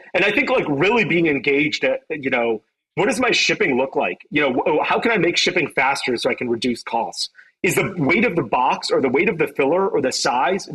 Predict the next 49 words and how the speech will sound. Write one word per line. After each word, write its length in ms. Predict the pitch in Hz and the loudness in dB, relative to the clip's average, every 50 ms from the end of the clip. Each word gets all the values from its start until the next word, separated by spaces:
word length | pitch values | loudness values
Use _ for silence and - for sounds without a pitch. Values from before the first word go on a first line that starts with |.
| - | -6
different? 480 | - 139 131 - 202 226 233 220 - - _ _ _ _ _ _ _ | -4 -4 -2 0 0 -2 -2 -4 -8 -12 _ _ _ _ _ _ _
There 120 | 156 190 | 0 2
was 120 | 262 277 - | 2 2 2
a 60 | 226 | 0
company 460 | - - 180 190 190 208 180 170 147 | 2 0 0 0 0 2 2 0 2
that 120 | 127 147 147 | 0 0 0
I 120 | 143 131 | 0 0
knew 280 | 131 135 143 160 180 - | 0 0 0 0 0 0
that 100 | 135 139 | 0 0
I, 520 | 135 135 131 139 131 131 139 143 143 139 147 - | 2 2 2 2 2 2 2 2 0 0 0 0
I 100 | 156 139 | -2 -2
was 120 | 131 - | -2 -2
friends 200 | - 180 170 - | -2 -2 -4 -2
with 60 | 151 | -4
the 80 | 143 123 | -6 -6
C 240 | - - 165 147 139 | -4 -4 -2 0 0
E 60 | 143 | 2
O 220 | 139 135 131 139 139 | 2 2 0 0 -2
in 280 | - 139 135 127 123 120 | -2 -2 -2 -2 -4 -6
San 180 | - - 143 139 | -4 -4 -4 -4
Francisco. 680 | - 135 - - 143 131 - - 143 120 117 113 113 - _ _ _ _ _ _ _ _ | -4 -8 -6 -4 -4 -4 -2 -2 -4 -2 -2 -4 -6 -8 _ _ _ _ _ _ _ _
His 260 | - 190 254 269 180 | 0 0 2 2 0
bo-, 220 | 120 - - 156 - 190 | 0 0 0 0 2 2
he 100 | 165 208 | 2 2
was 140 | 226 202 - | 2 2 2
shipping 320 | - - 196 208 185 - | 2 2 2 0 0 0
through 180 | 165 160 147 139 | 2 2 2 2
Amazon, 540 | 139 135 147 147 110 131 117 98 95 98 - _ _ _ _ - | 2 2 2 0 0 0 -2 -2 -4 -6 -10 _ _ _ _ -4
and 180 | 160 147 139 | -2 -2 0
his 220 | 127 175 214 170 - | 0 0 -2 -2 -2
box, 540 | - 139 135 139 170 190 - - - - - - | 0 0 2 2 2 2 0 -2 -2 -2 -2 0
uh, 160 | 170 143 135 | 0 0 2
that 100 | 127 135 | 2 2
he 60 | 135 | 2
was 100 | 143 131 | 2 2
shipping 320 | 120 - - 143 143 170 180 | 2 0 0 0 0 0 0
in 160 | 196 196 165 | 0 0 0
was 100 | 139 120 | -2 -2
about 240 | 127 135 139 131 123 | -2 -2 -2 -2 -2
a 60 | 117 | -4
half 340 | - - 151 156 160 156 - - | -4 -2 -2 -2 -2 -2 -4 -4
inch 280 | 160 143 151 160 - - | -4 -2 -2 -4 -6 -6
too 200 | - 180 165 139 | -4 -4 -2 -2
large, 460 | 127 120 123 135 170 196 190 - - | -2 -2 0 0 -2 -2 -4 -4 -6
and 100 | - 147 | -4 -2
it 40 | 139 | 0
went 200 | 143 143 143 143 | 0 0 -2 -2
from 120 | - 151 | -4 -4
being 240 | 131 151 143 135 131 | -2 0 0 -2 -2